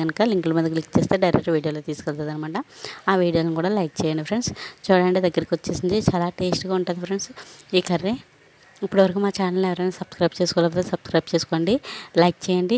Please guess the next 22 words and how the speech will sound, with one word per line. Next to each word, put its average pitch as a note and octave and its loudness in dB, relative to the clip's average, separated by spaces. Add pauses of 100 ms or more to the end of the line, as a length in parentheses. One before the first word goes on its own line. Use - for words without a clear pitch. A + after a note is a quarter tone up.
షేర్ F3 0
చేయడం F3 0
మర్చిపోకండి D#3+ -4
ఫ్రెండ్స్. C4 -2 (1400)
కర్రీ G3 6
చాలా F#3+ 0
టేస్ట్గా F#3+ -2
ఉంటుంది. F#3 -2
చేపల F#3 -2
కూర F#3+ 4
అత్తమాటికి F#3+ -2 (120)
ఒక F3+ 0
గిన్నెలో F3+ 2
వేసి F3+ 4
మళ్ళీ F3+ 4
లోపల F3 6
తెచ్చుకుని F3+ 0
మళ్ళీ F3 2
గిన్నెలో F3 0
వేసి - 4
అలా F3 4
చేయకండి E3+ -4